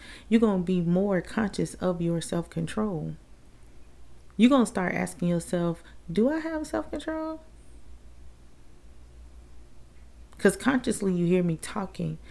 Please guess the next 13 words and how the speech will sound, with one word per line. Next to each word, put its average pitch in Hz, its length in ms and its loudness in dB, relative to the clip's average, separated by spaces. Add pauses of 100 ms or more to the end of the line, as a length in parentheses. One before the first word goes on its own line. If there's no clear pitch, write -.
(200)
but 175 100 6
when 175 180 6
you 208 120 4
start 170 380 0
thinking 220 280 6
about 214 260 2
it, 180 160 0
then 185 160 2
it 180 60 -4
starts 170 360 -4
touching 160 460 -4 (140)
your - 120 -4
subconscious. 170 840 -6